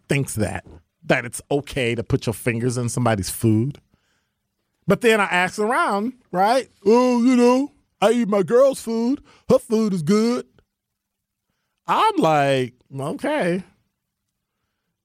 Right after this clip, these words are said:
She should have ordered the food you ordered, and then you could have, "No, no, no, I eat off my girl's food." No. And, and to be honest, I have yet to see a man eat off a woman's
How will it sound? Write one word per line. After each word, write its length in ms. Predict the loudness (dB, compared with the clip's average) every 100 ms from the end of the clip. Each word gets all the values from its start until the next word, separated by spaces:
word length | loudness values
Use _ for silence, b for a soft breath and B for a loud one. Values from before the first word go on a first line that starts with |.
| _ _ _ -14
She 60 |
should 220 | -6 -4
have 100 | 0
ordered 300 | 0 0 -2
the 60 | -6
food 360 | 0 2 2 0
you 120 | 0
ordered, 320 | 0 2 0
and 80 | -2
then 100 | -2
you 80 | 0
could 120 | 0
have, 180 | 2 4
"No, 180 | 2
no, 120 | 2 2
no, 220 | 2 0
I 180 | -2 -2
eat 160 | 0 0
off 200 | 0 0
my 180 | -2 0
girl's 460 | 2 2 0 -2
food." 200 | -4 -2
No. 500 | 0 0 0 -6 -16 -20 _ _ _ _ _ _ _ _ _ _ _ _ _ _ _ _ _ _ _ _ _ -2
And, 220 | -2 -2 -2
and 340 | -2 -2 -8
to 80 | -8
be 120 | -4
honest, 400 | 0 0 -2 -8 -4
I 80 | -2
have 140 | -2
yet 220 | -2 -2 -4
to 80 |
see 180 | -2 0
a 60 | 0
man 360 | 0 0 0 0
eat 120 | 2
off 200 | 2 0
a 60 | 0
woman's 500 | 2 2 -2 -6